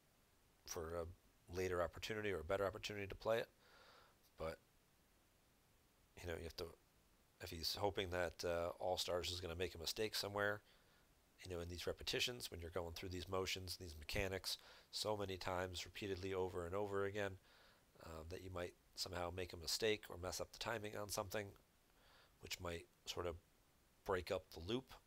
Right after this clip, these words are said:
Um, it's not likely, but All Star seems content to just sit back and just take one card a turn away from Silver Glen and, uh, essentially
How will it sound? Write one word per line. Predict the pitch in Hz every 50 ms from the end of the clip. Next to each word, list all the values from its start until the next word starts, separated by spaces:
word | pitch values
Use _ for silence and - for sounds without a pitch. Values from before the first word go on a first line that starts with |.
| - - - - - - - - - - - - - - - -
Um, | - 80 82 82 80 85
it's | 85 - -
not | 117 117 120 110
likely, | 113 113 110 - 120 127 135 - - - - - - - - - - - - - - - - - - - - - - - - - - - - - - - - - - - - - - - - - - - - - - - - - - - - - - - -
but | - 85 82 82 - - - - - - - - - - - - - - - - - - -
All | - 95 101
Star | - - 107 101 98 92
seems | - - 101 98 92 -
content | - 95 - 104 98 98 - -
to | 95
just | 87 92 90 - - - -
sit | - - 98 - -
back | 101 95 95 101 - -
and | 90 85
just | 80 87 - - - - - - - - - - - - - - - - -
take | - 107 98 95
one | 95 98 95 98 98
card | 98 - - 110 107 95
a | 95
turn | - - 113 107 107 117 120 - - - - - - - - -
away | - 92 92 90 92 90
from | - - 95 90 87 87
Silver | - - 135 131 123 123 113
Glen | 117 120 120 123 131 - - - - - - - - - - - - - - - -
and, | 95 85 85 87 85 85 85 87
uh, | 90 87 87 87
essentially | 87 - 98 92 90 - 90 92 90 90